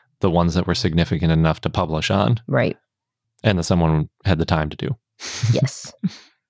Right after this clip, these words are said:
Speaker 2: So going through the list, there were seven states that had no dinosaur fossils recorded by P B D B.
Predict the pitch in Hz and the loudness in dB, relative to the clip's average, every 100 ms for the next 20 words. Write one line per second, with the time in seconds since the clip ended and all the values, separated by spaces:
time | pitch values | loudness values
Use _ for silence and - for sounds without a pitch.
0 | _ _ _ - - 165 151 139 135 135 | _ _ _ -20 -2 2 4 4 2 0
1 | - - 165 190 180 147 127 113 - - | -2 0 2 2 2 0 2 2 0 -6
2 | - 131 127 - - 190 185 202 196 - | 0 2 2 0 -4 0 2 2 2 2
3 | 156 151 - 139 123 127 139 160 170 156 | 2 2 -2 0 0 2 2 4 2 2
4 | 127 131 - 139 117 127 - 135 131 - | 2 2 0 -2 0 0 -2 -4 -4 0
5 | 123 117 117 113 117 - 120 120 113 117 | 2 2 0 0 -2 -2 -2 -2 -2 -2
6 | 120 | -2